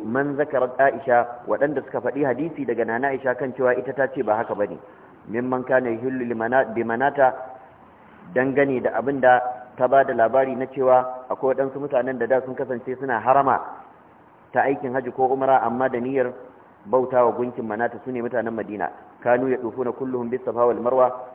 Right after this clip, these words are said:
wanda sun kasance suna yin tawafi tsakanin Safa da Marwa. Falamma zakara Allahu ta'ala at-tawafa bil baiti, yayin da Allah subhanahu wata'ala ya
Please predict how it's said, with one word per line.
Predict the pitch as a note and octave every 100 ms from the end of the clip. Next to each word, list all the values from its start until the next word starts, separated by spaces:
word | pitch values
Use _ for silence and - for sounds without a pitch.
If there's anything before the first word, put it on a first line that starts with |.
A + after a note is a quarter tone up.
| -
wanda | - F#2+ G2+
sun | C3
kasance | B2+ A#2+ A2+ A#2+ B2
suna | C3 B2
yin | A#2+
tawafi | G#2+ B2 B2 B2 - - - -
tsakanin | G#2 A#2+ B2 B2
Safa | A#2+ A2+ A2
da | G#2
Marwa. | G#2+ G2+ D#2+ - - - - - -
Falamma | G#2+ B2 B2+ B2 A#2+
zakara | C3 C3
Allahu | A2+ A#2 B2+ A#2
ta'ala | A#2 A#2 A#2+
at-tawafa | - A2+ B2 A2+
bil | G2+
baiti, | F#2 D3 E3 A#2 - - - - F2+
yayin | G#2+ C3 A2+
da |
Allah | A#2 B2+ A2+
subhanahu | G#2+ A#2 B2+ A#2+
wata'ala | B2 B2
ya | B2